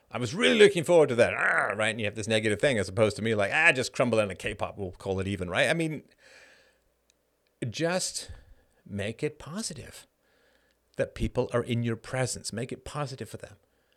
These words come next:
I promise you, it will come back in ways that you can't even imagine at the moment. So, yeah, I, I don't, I don't have it. Doesn't mean I don't feel fear.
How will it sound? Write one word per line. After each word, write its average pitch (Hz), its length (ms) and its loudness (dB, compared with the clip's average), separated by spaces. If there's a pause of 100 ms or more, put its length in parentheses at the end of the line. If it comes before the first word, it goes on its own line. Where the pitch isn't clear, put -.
(400)
I - 60 -4
promise - 680 -4
you, 85 140 -14 (480)
it 117 160 -2
will 104 140 -2
come 120 260 -8
back 98 380 -4
in 98 200 -6
ways 92 280 0
that 92 140 -12
you 92 60 -10
can't 104 300 -8
even 107 240 -8
imagine 143 720 -12 (840)
at 98 180 -2
the 98 80 -4
moment. 85 380 -6 (280)
So, 98 300 -14 (800)
yeah, 147 220 6
I, 110 120 0 (140)
I 104 80 0
don't, 92 340 -4
I 98 100 0
don't 85 180 -4
have 95 140 -4
it. - 60 -6 (180)
Doesn't 240 220 8
mean 202 100 6
I 147 60 10
don't 139 180 6
feel 120 140 6
fear. 110 380 0